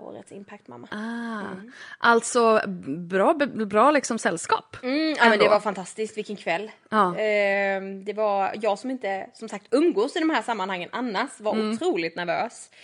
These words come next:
Speaker 1: Eh, och få gå på sån här, sånt här event,
Speaker 2: Ja.
Speaker 1: eh, med bara massa coola mammor, liksom.
Speaker 2: Ja.
Speaker 1: Det var ju skithäftigt, folk som, ja, men,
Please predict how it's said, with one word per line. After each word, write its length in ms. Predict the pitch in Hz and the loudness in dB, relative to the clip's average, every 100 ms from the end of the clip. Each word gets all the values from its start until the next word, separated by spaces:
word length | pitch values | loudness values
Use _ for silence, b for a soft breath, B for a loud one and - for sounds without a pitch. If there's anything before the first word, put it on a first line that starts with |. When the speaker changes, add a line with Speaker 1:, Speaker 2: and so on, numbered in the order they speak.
| B B B - | B B B -4
Speaker 1:
Eh, 520 | 208 196 190 185 180 180 | 2 4 4 2 -2 -4
och 100 | 190 | -6
få 80 | |
gå 160 | 190 185 | -4 -4
på 200 | - 180 | -4 -8
sån 180 | 180 185 | -6 -6
här, 280 | 170 160 180 | -6 -8 -10
sånt 200 | 196 190 | -12 -8
här 160 | 156 - | -8 -4
event, 560 | 240 185 233 247 - | 0 0 -2 -8 -8
Speaker 2:
Ja. 220 | 208 196 185 | -2 0 0
Speaker 1:
eh, 180 | 208 | -2
med 440 | 196 196 180 175 190 | -2 -4 -6 -8 -10
bara 340 | 196 196 170 | -4 -4 -4
massa 480 | 170 180 190 190 196 _ _ _ _ _ - | -8 -8 -6 -8 -10 _ _ _ _ _ -20
coola 420 | - 247 220 165 | -8 -6 -2 -2
mammor, 460 | 151 190 202 147 214 | -2 -4 -4 -6 -6
liksom. 200 | 185 202 | -4 -2
Speaker 2:
Ja. 100 | 190 | 0
Speaker 1:
Det 60 | |
var 100 | 196 | 0
ju 100 | 190 | -2
skithäftigt, 640 | 175 208 208 165 - 202 196 | -2 -4 -4 -8 -8 -10 -6
folk 220 | 196 170 | -8 -8
som, 240 | - 165 165 b b b b b b b b b b 190 202 b b _ 196 B B - | -10 -10 -12 b b b b b b b b b b _ _ b b _ -20 B B -12
ja, 60 | 202 | -8
men, 260 | 185 165 | -8 -8